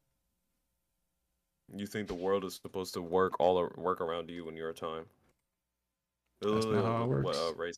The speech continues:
Speaker 1: said. Hey, hold on, let me see what Frost said about this bad story. He said, okay. So Frost had grape soda in the passenger seat.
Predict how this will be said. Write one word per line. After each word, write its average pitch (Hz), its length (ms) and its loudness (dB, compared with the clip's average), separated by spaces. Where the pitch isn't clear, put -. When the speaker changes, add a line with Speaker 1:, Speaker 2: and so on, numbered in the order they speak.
Speaker 1:
said. 73 140 -8
Hey, 175 160 2
hold 170 280 2
on, 104 100 4
let 165 120 0
me 302 100 -8
see - 140 -4
what 107 120 -2
Frost 87 300 0
said 80 100 -2
about 80 240 -8
this 80 140 -16
bad 78 280 -4
story. 78 460 -10
He 117 60 -20
said, 95 160 -8
okay. 73 340 -4
So 110 180 0
Frost 156 300 2
had 131 200 0
grape 107 260 -6
soda 95 320 -4
in 90 100 -8
the 85 60 -10
passenger 85 460 -8
seat. 80 360 -14